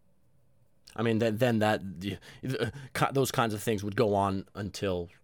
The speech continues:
I mean, probably s-, t-, till now. I don't know. I, who knows, right?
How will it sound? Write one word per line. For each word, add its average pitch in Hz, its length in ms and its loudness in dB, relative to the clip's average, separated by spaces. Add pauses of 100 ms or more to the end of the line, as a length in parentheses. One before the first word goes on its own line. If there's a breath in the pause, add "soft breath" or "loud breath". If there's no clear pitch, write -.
(2000 loud breath)
I - 80 6
mean, 151 100 8
probably 113 380 8
s-, - 180 -6
t-, - 240 -14
till 98 160 -2
now. 95 240 4
I 95 140 6
don't 92 120 2
know. 110 160 4
I, 82 480 0
who 98 80 -4
knows, 90 440 -4
right? 87 220 -10